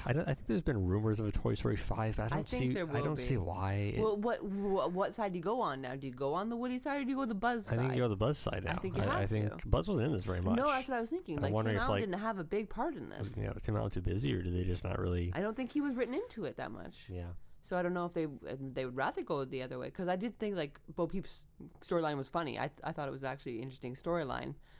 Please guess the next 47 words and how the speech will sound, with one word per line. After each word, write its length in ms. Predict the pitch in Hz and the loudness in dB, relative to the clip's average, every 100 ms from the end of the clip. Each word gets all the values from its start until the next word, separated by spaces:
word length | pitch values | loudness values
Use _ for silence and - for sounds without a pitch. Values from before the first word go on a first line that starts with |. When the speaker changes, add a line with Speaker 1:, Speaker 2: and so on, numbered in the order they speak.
| - - - | -20 -8 -2
Speaker 2:
Um, 380 | 135 123 120 - | 0 0 -2 -8
so 140 | - | -4
I 40 | 135 | 0
wanna 220 | 143 135 | 0 -2
kinda 300 | 139 165 131 | -4 -4 -4
see 240 | 131 - 196 | -6 -6 -2
Woody 360 | 160 131 127 | 0 0 0
in 60 | 123 | -2
that 200 | 117 120 | -2 -2
role 260 | 123 120 120 | -2 0 -2
with 200 | 151 - | -4 -4
her. 260 | - 147 - - - - - | -8 -10 -16 -20 -20 -6 0
But, 260 | 151 123 120 | 2 2 0
uh, 160 | 123 - - | -6 -6 -2
I 160 | 151 143 | 0 -2
d-, 300 | 135 - - | -6 -14 -8
felt 160 | 165 139 | -4 -2
bad 180 | 135 139 | -2 -2
for 60 | |
all 40 | 135 | -2
the 80 | |
other 100 | 135 | -2
toys 340 | 151 165 156 147 | 0 0 0 -2
really 380 | 151 147 160 131 | -4 0 2 2
getting 380 | 123 120 123 131 | -2 -4 -2 -2
no 180 | 131 127 | 0 -2
showtime. 300 | 139 135 120 | -6 -6 -4
This 120 | 175 | -2
was 120 | 160 | -2
a 60 | 123 | -2
Woody 260 | 127 110 | -2 -4
story. 420 | - 110 85 123 - - - - - - - - - - - - - - 285 | -4 -4 -4 -6 -10 -20 -20 -20 -20 -20 -20 -20 -20 -20 -20 -20 -20 -10 2
Speaker 1:
Yeah, 220 | 180 180 | 2 2
which 300 | 180 208 185 | -2 -2 0
again 240 | 120 92 | 2 2
I 20 | 90 | 2
think 120 | 90 | 0
is, 100 | 82 - | -2 -4
is 180 | 92 | -2
warranted. 420 | 92 90 85 90 104 | 0 0 0 0 2
I 40 | |
mean, 140 | 104 104 | 2 2
Woody's 220 | 107 92 | 2 2
had 160 | 92 | 0
kind 220 | - 92 90 | 2 0 2
of 100 | 85 | 0
a 300 | 85 82 | 0 0